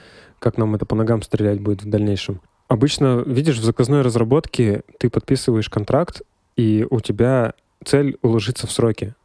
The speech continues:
основная. Как правило, тебя, ну, форсят на это. Ты стараешься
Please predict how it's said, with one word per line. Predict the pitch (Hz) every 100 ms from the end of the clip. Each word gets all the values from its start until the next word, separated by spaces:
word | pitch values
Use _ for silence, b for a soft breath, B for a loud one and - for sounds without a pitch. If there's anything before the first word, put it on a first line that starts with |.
| _ _ _ _ -
основная. | - 104 101 98 98 -
Как | 104 -
правило, | 123 147 147 113
тебя, | - 110 120 117 104
ну, | 143 139 101
форсят | - 110 - -
на | 98
это. | 98 101
Ты | - 107 104
стараешься | - 104 113 120 - - 107 98 98